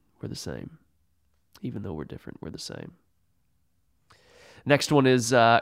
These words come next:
condemnation. Condemnation. Uh, when d-, it,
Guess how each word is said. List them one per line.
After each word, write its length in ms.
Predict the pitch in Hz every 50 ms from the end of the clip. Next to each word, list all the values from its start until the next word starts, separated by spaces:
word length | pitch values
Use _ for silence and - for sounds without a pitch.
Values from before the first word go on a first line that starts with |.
| -
condemnation. 920 | - - 123 117 117 123 117 113 117 123 135 135 - - 151 117 101 95 - - _ _ _ _ _ _ _ _ _ _ _ _ _ _ _ _ _ -
Condemnation. 1000 | - 127 123 123 123 123 117 113 117 117 120 117 - - 113 101 85 80 98 - _ _ _ _
Uh, 380 | - 127 110 110 110 95 82 - - _ _ _ _ _
when 300 | 135 131 147 - 170 - - -
d-, 180 | 131 139 - - -
it, 120 | 123 -